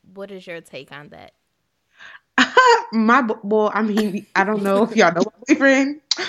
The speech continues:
Speaker 2: but he Haitian as fuck, and he not finna have his kids.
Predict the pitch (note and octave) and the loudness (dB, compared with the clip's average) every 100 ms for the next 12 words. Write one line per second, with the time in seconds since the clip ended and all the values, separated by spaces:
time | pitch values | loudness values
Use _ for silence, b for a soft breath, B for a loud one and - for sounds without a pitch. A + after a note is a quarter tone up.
0 | B - A3+ C#4 B3+ A#3+ C4 B3+ B3+ - | B 0 6 8 8 4 2 0 0 2
1 | C4+ C4+ C#4 - C4 C4 B3+ B3+ A3 A3+ | 4 4 2 -4 -2 0 2 0 -2 -2
2 | A#3 G#3 A#3 A3+ A3+ A3+ A#3+ A#3+ A3+ - | -2 0 -4 -4 -2 0 2 0 -4 -12
3 | - | -20